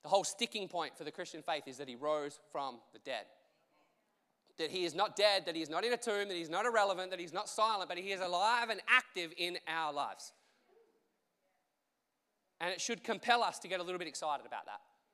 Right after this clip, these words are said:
You know, twenty-one days is a great thing, but every day should be like those twenty-one days. Not necessarily fasting, but where we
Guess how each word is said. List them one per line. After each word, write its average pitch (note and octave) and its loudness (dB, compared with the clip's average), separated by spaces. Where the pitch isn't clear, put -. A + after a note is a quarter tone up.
You F3 -4
know, F3+ 0
twenty-one A3+ 4
days G3+ 2
is F3+ -4
a F3 -2
great G3+ 4
thing, G#3 0
but F3+ 2
every A3+ 6
day F#3 6
should F3 -4
be F3+ -2
like F#3 2
those F3 0
twenty-one F#3 -2
days. - -4
Not G#3+ 6
necessarily G3+ 4
fasting, A3 2
but F#3+ 4
where A3 4
we G#3+ 2